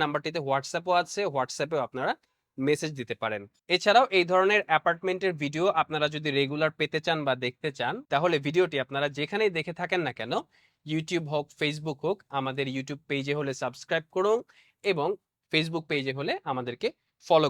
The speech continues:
করুন। আমাদের সাথে কাজ করার একটি বড় পজিটিভ বিষয় হচ্ছে আমরা একই সাথে ডিজাইন স্টুডিও হওয়ার কারণে বা আমি আর্কিটেক্ট হওয়ার কারণে আমরা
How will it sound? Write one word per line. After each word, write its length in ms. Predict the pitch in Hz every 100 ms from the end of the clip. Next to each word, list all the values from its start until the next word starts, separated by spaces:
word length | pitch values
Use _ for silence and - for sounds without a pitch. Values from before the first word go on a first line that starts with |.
| 131
করুন। 200 | 110 98 _ _ _ _ _ -
আমাদের 320 | 165 214 254 262
সাথে 160 | 247 254
কাজ 120 | 196 190
করার 180 | 220 220 175
একটি 180 | 165 208 180 147
বড় 160 | 151 175 185
পজিটিভ 320 | 151 147 165 185 160
বিষয় 220 | 156 190 175
হচ্ছে 260 | 156 - 214 349 143
আমরা 200 | 135 147 - 151
একই 200 | 156 190
সাথে 220 | 170 135 226 214
ডিজাইন 240 | 143 156 165 -
স্টুডিও 260 | 175 156 135
হওয়ার 160 | 131 127
কারণে 300 | 127 113 135 226 _
বা 60 | 131 127
আমি 100 | 131
আর্কিটেক্ট 360 | 127 - 151 151
হওয়ার 180 | 160 139 135
কারণে 260 | 107 113 214 _ _ _
আমরা 200 | 139 139